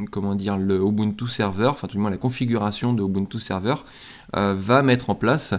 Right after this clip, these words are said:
euh, d'une, euh, une, une partition, enfin des partitions, un ensemble de partitions bien particulier. Nous, ce qu'on va faire, c'est qu'on va utiliser, euh, l'assistant qui va, euh, bah, tout configurer par lui-même. Donc pour le coup, ça va être utiliser tout le disque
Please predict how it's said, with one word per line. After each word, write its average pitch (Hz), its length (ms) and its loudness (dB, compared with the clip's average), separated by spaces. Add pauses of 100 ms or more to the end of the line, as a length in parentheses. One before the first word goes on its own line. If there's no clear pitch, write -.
(440)
euh, 92 240 0
d'une, 104 540 0
euh, 95 400 0 (100)
une, 101 300 0
une 101 140 0
partition, 107 480 -4
enfin 98 160 -4
des 107 220 2
partitions, 117 440 -6
un 120 60 2
ensemble 107 260 -2
de 104 60 -2
partitions 101 440 -4
bien 117 120 2
particulier. 95 640 -4 (340)
Nous, 127 140 2
ce 127 60 -4
qu'on 127 200 2
va 127 260 4
faire, 127 240 0
c'est 113 120 -2
qu'on 101 140 -2
va 104 80 2
utiliser, 107 680 0
euh, 95 180 -2
l'assistant 107 600 0
qui 107 200 -4
va, 110 260 0 (420)
euh, 92 500 -2
bah, 95 140 -2
tout 131 220 -2
configurer 107 520 -2
par 101 160 -2
lui-même. 101 400 0
Donc 98 180 -2
pour - 140 -4
le 101 120 2
coup, 123 180 -2
ça 131 160 -4
va 98 80 2
être 117 220 -2
utiliser 117 560 -2
tout 127 140 -2
le 107 120 0
disque 113 360 -4